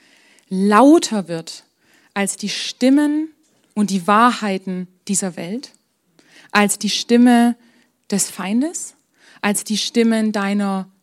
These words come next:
trügerischen, manchmal total verkorksten Emotionen und Gedanken,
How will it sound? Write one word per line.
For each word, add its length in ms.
trügerischen, 800
manchmal 560
total 600
verkorksten 760
Emotionen 640
und 160
Gedanken, 540